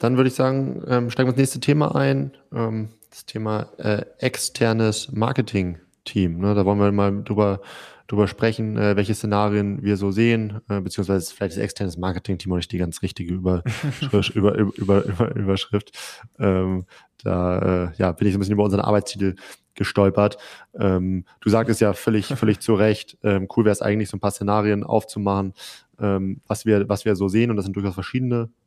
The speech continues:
Ähm, ich glaube, ein cooles Beispiel ist, um direkt mal ins erste Szenario einzusteigen,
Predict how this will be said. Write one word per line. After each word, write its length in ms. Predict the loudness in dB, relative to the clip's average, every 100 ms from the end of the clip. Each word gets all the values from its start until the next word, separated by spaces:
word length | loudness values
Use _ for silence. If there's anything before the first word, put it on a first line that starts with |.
| _ _ -4
Ähm, 500 | -2 0 -2 -4 -8 _ _ _ _ _ -20 _ _
ich 80 |
glaube, 220 | _ -4 -2
ein 60 |
cooles 260 | -2 0 0
Beispiel 540 | 2 0 0 -2 -2
ist, 140 | -2 -4
um 120 | -8
direkt 220 | -6 -6
mal 100 | -4
ins 180 | -6 -4
erste 200 | -8 -8
Szenario 520 | -8 -4 -2 0 0 -2
einzusteigen, 800 | -4 -4 -6 -4 -2 0 -2